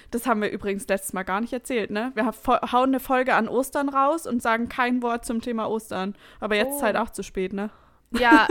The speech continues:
Speaker 1: <laughs>
Speaker 2: ähm, wie ist es denn bei dir? Feierst du normalerweise Ostern?
Speaker 1: Ja, schon. Also, ich liebe Ostern, weil das für mich Frühling heißt. Also, ich feier an Ostern, dadurch, dass ich ja jetzt nicht wirklich,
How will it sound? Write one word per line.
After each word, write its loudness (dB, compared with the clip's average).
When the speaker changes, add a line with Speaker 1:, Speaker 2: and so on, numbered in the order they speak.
Speaker 1:
<laughs> -10
Speaker 2:
ähm, 2
wie -4
ist 2
es -4
denn 0
bei 4
dir? 0
Feierst 0
du -2
normalerweise 0
Ostern? -6
Speaker 1:
Ja, 4
schon. -6
Also, 2
ich -4
liebe 0
Ostern, 0
weil 2
das -6
für -6
mich -6
Frühling -4
heißt. -4
Also, 2
ich 0
feier 6
an 2
Ostern, 0
dadurch, 0
dass -2
ich -18
ja -2
jetzt -4
nicht -8
wirklich, -4